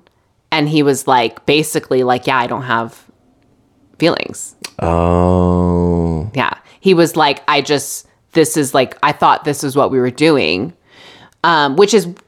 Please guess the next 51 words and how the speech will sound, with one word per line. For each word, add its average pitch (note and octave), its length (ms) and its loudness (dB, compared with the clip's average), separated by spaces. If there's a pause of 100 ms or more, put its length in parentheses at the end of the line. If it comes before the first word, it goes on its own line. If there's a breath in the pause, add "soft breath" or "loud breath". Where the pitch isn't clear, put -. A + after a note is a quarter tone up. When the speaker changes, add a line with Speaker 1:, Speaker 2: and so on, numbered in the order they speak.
(120)
Speaker 1:
right. A3+ 420 2
Like, F3+ 140 2
Speaker 2:
Sure. G3+ 100 4
Speaker 1:
that F3+ 160 6
is A#3 140 -2
true. F3+ 180 2
Speaker 2:
Yeah. D3 200 4
Speaker 1:
So C4 120 4
it's B3+ 280 4
interesting, D4 420 2
like, D#3+ 260 0
you F#3 140 4
know, D#3+ 140 4
the D3+ 280 2 (200)
casual G#3+ 320 2
relationship D#3+ 520 2
before G#3 320 2
him, C#3+ 380 -4 (320 loud breath)
Speaker 2:
Mm-hmm. G2 160 -8
Speaker 1:
that G3+ 320 2
guy D3+ 220 0
caught - 260 -2
feelings C#3 260 -4
for D3+ 80 -2
me D#3 140 4
and C3+ 100 2
I B2+ 80 0
didn't. B2+ 480 0
Speaker 2:
Yeah. E3+ 160 4
Speaker 1:
And F3+ 140 2
now D#3 260 2
this F#3+ 260 2
casual D#3+ 360 0
relationship, C#3 720 0
I E3+ 140 4
caught - 300 -4
feelings C3 320 -2
and C3+ 140 -4
he E3 160 2
hasn't. B2 480 -4 (640 loud breath)
And, F#3 480 2 (120)
um, E3 600 0 (400)
so - 200 2
I A3 140 4
was B3 180 2
bummed. F3 420 0
Like, F3 120 0
I F#3 80 4
was F#3 160 2
really F3+ 400 4
upset. D#3+ 640 0